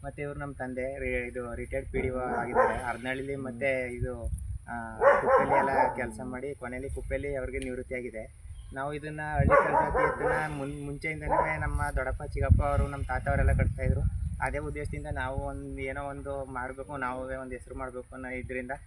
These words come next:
ಚಿಕ್ಕ ಊರಿಂದನೇ ಇದನ್ನ, ಈ ಕೊತ್ತೆಗಾಲದಲ್ಲಿ ನಾನು ಇದನ್ನ ಒಂಬತ್ತು ತಿಂಗಳು ಕರು ಇದ್ದಾಗ ಇಪ್ಪತ್ಮೂರು ಸಾವಿರ ಕೊಟ್ಟು ತಗೊಬಂದಿದ್ದೆ ಇದನ್ನ, ಕರುನ.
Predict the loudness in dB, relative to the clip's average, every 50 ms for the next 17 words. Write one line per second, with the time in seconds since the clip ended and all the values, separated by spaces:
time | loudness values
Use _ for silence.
0 | -16 -18 -18 -18 -18 -14 -10 -8 -6 -6 -4 -4 -6 -6 -4 -4 -4 -4 -2 -4
1 | -4 -4 -4 -4 -2 -2 0 0 0 0 0 -2 -2 -2 -4 -6 -8 -10 -14 -18
2 | -20 -20 -20 -16 -12 -8 -8 -8 -8 -12 -12 -8 -6 -4 -2 -2 0 0 0 0
3 | 0 0 -2 -2 -2 -4 -4 -4 -4 -4 -4 -6 -4 -4 -4 -4 -4 -2 -2 -4
4 | -4 -4 -6 -6 -6 -6 -4 -4 -4 -4 -4 -4 -4 -4 -4 -6 -8 -10 -10 -8
5 | -6 -6 -4 -6 -4 -4 -4 -4 -4 -4 -6 -6 -4 -4 -4 -2 -2 -2 0 2
6 | 2 2 0 0 -2 -6 -6 -6 -6 -6 -6 -6 -8 -10 -8 -6 -6 -6 -4 -6